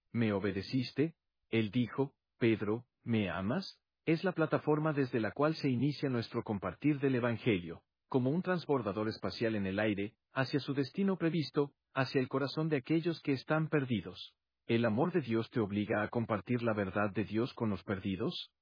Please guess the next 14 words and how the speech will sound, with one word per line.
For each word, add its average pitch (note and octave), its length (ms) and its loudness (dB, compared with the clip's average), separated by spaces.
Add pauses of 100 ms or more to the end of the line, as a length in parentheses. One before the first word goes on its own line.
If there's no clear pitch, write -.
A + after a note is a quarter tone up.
(120)
Juan G3+ 260 2
escribe D#3 360 0
en C#3 120 0
su C3 100 0
Evangelio A#2+ 560 0
cómo G#2+ 240 0
el G2 80 0
amor A#2 300 2
y B2 40 0
la A2 120 2
obediencia A#2+ 520 0
funcionan D3 540 0
al C3+ 140 2
unísono. G#2 580 0